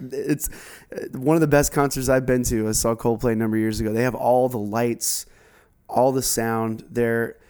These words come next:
all the, all the creative, cutting edge future things that you can possibly do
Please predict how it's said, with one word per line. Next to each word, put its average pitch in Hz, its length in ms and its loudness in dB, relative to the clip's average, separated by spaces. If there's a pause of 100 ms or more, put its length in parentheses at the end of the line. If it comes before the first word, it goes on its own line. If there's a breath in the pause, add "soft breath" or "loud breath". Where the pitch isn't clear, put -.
(240 soft breath)
all 156 180 4
the, 170 160 0
all 147 220 2
the 156 100 0
creative, 139 640 0
cutting 131 380 0
edge 117 480 -4
future 156 460 -6
things 120 400 -4
that 117 80 -4
you 120 120 -2
can 117 140 -6
possibly 117 480 -2
do 110 520 -2